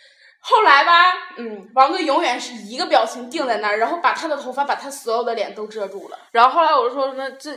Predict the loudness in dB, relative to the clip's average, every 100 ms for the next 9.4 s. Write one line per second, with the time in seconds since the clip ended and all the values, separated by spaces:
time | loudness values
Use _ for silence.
0 | -16 -8 -2 -2 2 0 0 -2 -4 -4
1 | -8 -8 -6 -8 -8 -12 -12 -6 -6 -6
2 | -10 -12 -8 -8 -6 -6 -6 -8 -10 -10
3 | -12 -12 -12 -14 -12 -12 -10 -10 -12 -16
4 | -18 _ _ _ -8 -6 -2 -2 -2 -6
5 | -8 -2 0 0 -2 -6 -6 -6 -10 -8
6 | -4 -4 -4 -8 -10 -10 -10 -10 -12 -12
7 | -10 -10 -12 -2 -2 -2 -10 -6 -4 -4
8 | -8 _ -12 -6 -2 -2 -4 -10 -12 -16
9 | -18 -20 -20